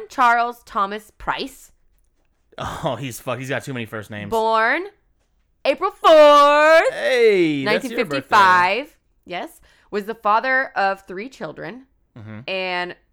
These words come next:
Speaker 1: reputedly, quote, "a terrific bloke."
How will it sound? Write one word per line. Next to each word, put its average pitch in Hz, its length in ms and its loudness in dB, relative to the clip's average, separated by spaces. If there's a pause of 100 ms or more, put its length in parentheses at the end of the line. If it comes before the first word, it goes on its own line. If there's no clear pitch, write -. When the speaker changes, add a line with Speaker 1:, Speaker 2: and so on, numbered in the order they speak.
Speaker 1:
reputedly, 240 840 -8 (1000)
quote, 220 300 -6
"a - 60 -12
terrific 247 500 -10
bloke." 240 420 0